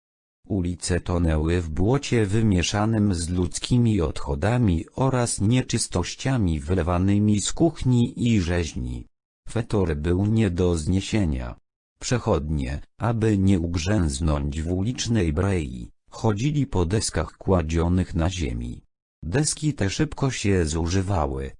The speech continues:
więc co kilka lub kilkanaście lat przykrywano je nowymi,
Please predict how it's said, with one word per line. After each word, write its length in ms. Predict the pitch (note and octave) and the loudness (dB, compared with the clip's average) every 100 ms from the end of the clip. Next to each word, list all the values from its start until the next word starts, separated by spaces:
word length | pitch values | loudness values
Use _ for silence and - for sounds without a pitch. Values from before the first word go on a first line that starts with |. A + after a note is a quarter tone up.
| _ | _
więc 460 | F#2 G#2 G#2 - - | -2 2 2 0 -4
co 200 | - F2 | -2 -2
kilka 480 | - A2+ G2 F2 D#2 | -2 -4 0 0 2
lub 300 | E2 F2 - | 0 -2 0
kilkanaście 800 | A2+ G2 F2 G#2 B2+ - - F2+ | 0 0 0 2 0 -2 0 0
lat 320 | G#2+ A#2+ - - | 0 -4 -8 -8
przykrywano 760 | - - E3 D#2 C3 C3+ G2+ | -4 -2 0 0 2 2 2
je 260 | E2 F2+ E2 | 2 2 2
nowymi, 720 | E2 D2 F2 A#2+ A#2+ A2+ | 2 0 0 2 2 2